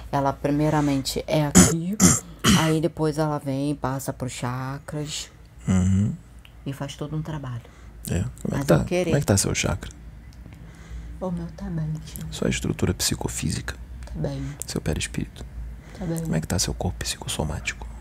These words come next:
Speaker 1: Tá bem.
Speaker 2: Como é que tá a sua saúde espiritual?
Speaker 1: Tá bem.
Speaker 2: É,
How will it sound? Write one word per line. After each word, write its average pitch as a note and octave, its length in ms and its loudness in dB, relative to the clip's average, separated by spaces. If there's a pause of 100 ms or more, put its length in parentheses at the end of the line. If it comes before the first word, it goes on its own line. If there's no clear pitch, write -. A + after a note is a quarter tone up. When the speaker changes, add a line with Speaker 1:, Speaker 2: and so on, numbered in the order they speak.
(160)
Speaker 1:
Tá G#3+ 120 -2
bem. E3 260 0 (120)
Speaker 2:
Como E3+ 120 -2
é E3+ 40 0
que - 60 -6
tá B2 100 2
a - 20 0
sua - 160 0
saúde - 260 0
espiritual? - 540 -4 (340)
Speaker 1:
Tá G#3 120 -10
bem. D#3+ 160 0 (600)
Speaker 2:
É, G2+ 80 0